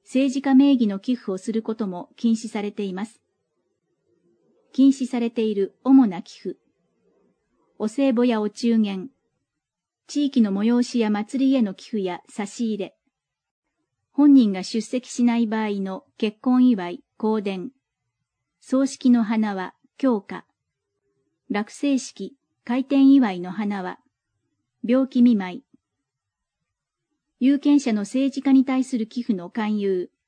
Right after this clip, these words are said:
要求の禁止。政治家に対し、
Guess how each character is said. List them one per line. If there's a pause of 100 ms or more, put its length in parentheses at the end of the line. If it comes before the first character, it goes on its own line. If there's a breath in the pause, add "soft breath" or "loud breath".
(120)
要
求
の
禁
止。 (1700)
政
治
家
に
対
し、